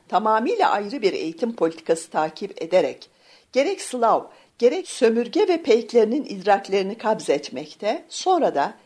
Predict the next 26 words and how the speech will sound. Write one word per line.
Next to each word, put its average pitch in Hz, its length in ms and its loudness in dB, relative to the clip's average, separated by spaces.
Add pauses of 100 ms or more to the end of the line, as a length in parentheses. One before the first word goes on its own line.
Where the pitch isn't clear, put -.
(120)
istediği 269 480 -8
biçime 214 280 -6
sokup 185 460 -2 (300)
meram 220 440 2
ettiği 185 420 -2
istikamete 160 680 -4
sevk 151 320 -4
etmektedir. 151 880 -8 (600)
Bin 269 160 -6
dokuz 339 280 -8
yüz 269 200 -8
on 262 160 4
yedi 214 240 -4
ihtilalinden 165 800 -2
bu 247 100 -4
yana 127 280 -2 (220)
Sovyet 240 520 -2
Rusya'nın 233 520 -8
bir 359 120 -2
yandan 202 480 -2
tatbik 214 460 -6
ettiği - 380 -10
terör, 170 460 -2 (360)
baskı, 196 640 -4 (200)
işkence 190 800 -6 (400)
ve 247 320 2